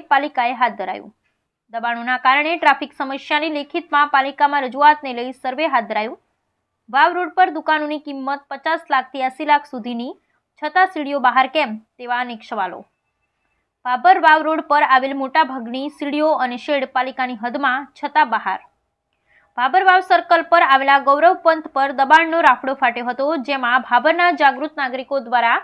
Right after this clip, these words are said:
વાવ રોડ પરના દબાણોના કારણે ટ્રાફિક સમસ્યાને લઈ વિદ્યાર્થીઓ, મહિલાઓ તેમજ વડીલો સહિતને ભારે ટ્રાફિકના કારણે હેરાનગતિ ભોગવવી પડતી રહી છે.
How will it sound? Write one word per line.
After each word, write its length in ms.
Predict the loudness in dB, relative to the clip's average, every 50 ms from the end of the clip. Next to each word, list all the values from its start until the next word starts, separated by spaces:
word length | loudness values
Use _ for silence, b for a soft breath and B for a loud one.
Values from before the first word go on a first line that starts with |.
| -6 _ _ _ _ _ _ _ _
વાવ 260 | 0 2 2 2 2 0
રોડ 160 | -2 -4 -2
પરના 260 | -2 -2 0 0 -2
દબાણોના 480 | -2 -2 -2 -2 -4 -2 -2 -2 -2 -2
કારણે 360 | 0 -2 -2 -2 -2 -6 -8 -10 -12 _ _ _ _ _ _ _ _ -4
ટ્રાફિક 360 | -2 -2 -2 -2 -6 -10 -10
સમસ્યાને 540 | _ -8 -8 -6 -6 -8 -4 -4 -4 -4 -2
લઈ 240 | -4 -6 -8 -8 -10
વિદ્યાર્થીઓ, 640 | -12 -4 2 4 4 4 2 -2 -4 -2 0 0 0
મહિલાઓ 500 | -2 -6 -6 -4 2 4 4 4 4 0 -2
તેમજ 480 | -4 -8 -8 -6 -6 -8 -8 -10 -20 _ _ _ _
વડીલો 380 | -6 -6 -4 -2 -2 -2 -2 -2
સહિતને 480 | -2 -4 -4 -4 -4 -4 -8 -10 -12 -12 -10
ભારે 300 | -10 -8 -4 -4 -4 0
ટ્રાફિકના 540 | 2 0 0 0 -2 -12 -8 -6 -6 -6
કારણે 380 | -2 -2 -2 -2 -2 -4 -6 -12 -14 _ _ _ _ _ _ _ _ _
હેરાનગતિ 560 | -2 0 0 0 -2 -2 -4 -4 -4 -10 -8 -8
ભોગવવી 360 | -8 -8 -6 -8 -8 -8 -8
પડતી 300 | -8 -8 -8 -10 -10 -10
રહી 140 | -10 -12 -14
છે. 120 | -16 -16